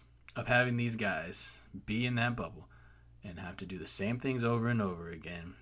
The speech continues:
and having to deal with trying to keep each other safe and all that type of stuff. That was an incredible feat by the, uh,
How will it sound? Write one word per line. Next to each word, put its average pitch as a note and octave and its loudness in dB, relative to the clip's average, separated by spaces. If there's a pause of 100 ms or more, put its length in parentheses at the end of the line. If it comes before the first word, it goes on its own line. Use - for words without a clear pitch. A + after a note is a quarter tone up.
(340)
and D#2 -12 (220)
having F#2 -6
to F#2 -4
deal G2 0
with G2 0 (420)
trying G2 -2
to G2 -2
keep G#2+ -2
each - -2
other B2 2
safe - -2
and E2 -10
all F#2 -4
that G2 -4
type F#2 -6
of - -8
stuff. D2+ -8
That F2+ -6
was G2 -6
an F#2 -6
incredible G2 -6
feat F#2+ -6
by F#2+ -4
the, F#2 -8 (100)
uh, F2+ -6